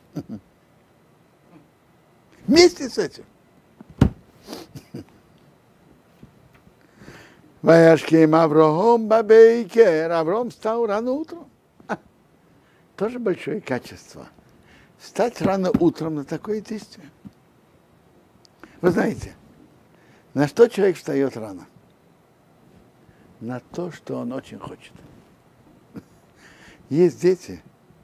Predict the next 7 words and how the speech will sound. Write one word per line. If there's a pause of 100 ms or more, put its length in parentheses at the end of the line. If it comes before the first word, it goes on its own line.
(1040)
которые (1120)
послать, (320)
послать
их,
э,
на
учебу,